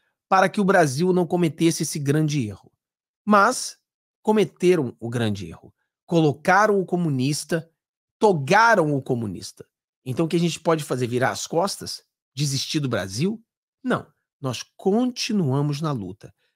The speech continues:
Não tem como chorar pelo leite derramado. Isso não muda nada. Não muda nada. E esse desespero, esse medo,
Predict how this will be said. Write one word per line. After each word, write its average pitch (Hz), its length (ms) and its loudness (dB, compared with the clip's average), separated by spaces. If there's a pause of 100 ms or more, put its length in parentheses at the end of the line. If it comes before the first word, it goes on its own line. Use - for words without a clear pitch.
(180)
Não 226 320 8
tem 247 240 0
como 196 340 4
chorar 160 380 2
pelo 160 180 0
leite 147 240 -2
derramado. 139 520 0
Isso 151 140 -2
não 196 80 6
muda 175 540 2
nada. 123 520 -2 (380)
Não 185 160 6
muda 196 300 4
nada. 139 320 0 (220)
E 170 140 2
esse 233 220 0
desespero, 180 840 0
esse - 240 -4
medo, 160 560 4